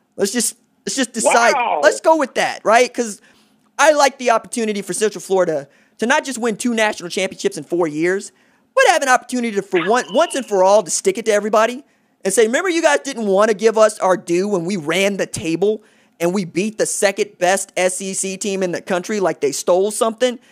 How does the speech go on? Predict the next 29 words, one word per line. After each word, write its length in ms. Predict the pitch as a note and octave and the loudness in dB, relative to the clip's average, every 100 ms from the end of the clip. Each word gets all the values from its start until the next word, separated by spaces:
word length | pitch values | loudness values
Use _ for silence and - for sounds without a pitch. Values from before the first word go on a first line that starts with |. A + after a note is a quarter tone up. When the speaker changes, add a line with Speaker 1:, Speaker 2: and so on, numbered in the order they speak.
| _ _ _ | _ _ _
Speaker 1:
and 160 | F#3 F3+ | -4 -2
you 80 | G3 | -4
still 300 | - G#3+ A3 | 0 4 4
didn't 220 | G#3 A3 | 2 -2
wanna 180 | A3 A3+ | 0 0
hand 240 | A3 A3 | 0 2
us 140 | A#3 A3 | 2 2
our 160 | G#3+ | 0
trophy? 400 | G#3+ G#3+ A#3+ D4 | 2 2 2 -2
Cool. 460 | C#4 B3 F#3+ A#2 - _ _ | -2 2 2 0 -10 _ _
Now 280 | D3+ G#3+ C#4+ | -2 2 4
we're 200 | C#4 A3+ - _ | 4 2 0 _
in 260 | A#3+ A3+ G#3+ | 0 2 2
your 180 | F#3+ F3+ | 2 4
little 220 | F3 F3 | 2 0
tournament. 440 | F3 E3 C3+ A2 - | -2 -6 -6 -10 -2
Now 180 | G3+ C#4 | 2 4
we're 140 | B3 - _ _ - | 4 2 _ _ 0
in 340 | B3 G#3+ F#3 - _ | 0 0 -4 -14 _
your 180 | F3 G3 | 2 4
little 180 | F#3 F3+ | 4 0
semifinal. 760 | - G3 E3+ - F3 C#3 - - _ - | -2 -4 -4 -4 -4 -4 -10 -16 _ -6
Now 200 | G#3+ A3 | 0 4
watch 280 | A#3 A3 | 4 4
us 120 | A3+ E3 | -2 -2
run 320 | D#3 G#3 G#3+ | 0 0 2
over 540 | F3 G3+ F#3 F3 E3 - _ - | 4 2 2 -2 -4 -6 _ -10
Clemson, 400 | F#3 G3+ A3 F#4+ B4 - | -4 -4 -4 -8 -10 -14
Alabama, 560 | - - - F3+ G3+ G4+ | -4 0 0 0 -2 0